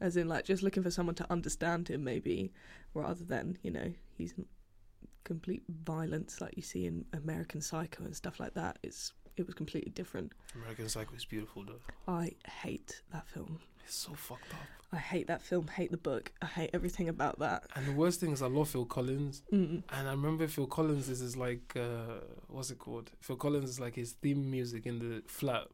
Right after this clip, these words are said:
Speaker 1: Mm.
Speaker 2: in the studio flat when he's ki-, when he's, uh, I think killing someone.
Speaker 1: Mm. He doesn't really do anything else in the film, does he?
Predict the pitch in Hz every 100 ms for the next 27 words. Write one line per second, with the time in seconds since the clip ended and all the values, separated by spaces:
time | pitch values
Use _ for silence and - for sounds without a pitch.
0 | - - 208 165 131 123 - 139 127 117
1 | 120 104 127 127 117 - - 135 139 135
2 | 127 120 120 117 113 - - - - -
3 | 175 170 185 185 190 190 208 240 240 190
4 | 180 180 185 - - - - 147 180 175
5 | - 156 - 226 170 165 - 180 180 -
6 | - 170 - 175 190 - 202 - 196